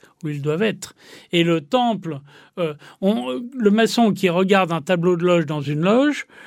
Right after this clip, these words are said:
voit, et là on est dans le processus de la mise en abîme, voit au milieu du temple ce qui l'entoure en réalité,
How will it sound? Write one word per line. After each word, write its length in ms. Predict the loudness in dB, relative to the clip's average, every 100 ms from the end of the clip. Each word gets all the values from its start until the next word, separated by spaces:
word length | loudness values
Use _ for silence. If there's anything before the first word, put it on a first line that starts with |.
| -20 _
voit, 580 | -2 4 6 6 4 -2 _ _ _
et 100 | -6
là 160 | 0 0
on 220 | 0 -4
est 80 | -4
dans 140 | -6
le 80 | -8
processus 480 | -6 -6 -6 -4 -2
de 60 | -2
la 60 |
mise 200 | -4 -6
en 80 | -4
abîme, 420 | -4 0 2 2 -2 -8
voit 180 | 2 2
au 60 | 4
milieu 260 | 2 2
du 160 | 0 -2
temple 220 | 0 0
ce 120 | 2
qui 200 | 2 2
l'entoure 480 | 2 2 0 -2 -2
en 140 | -6 -6
réalité, 720 | -4 -2 -4 -6 -8 -8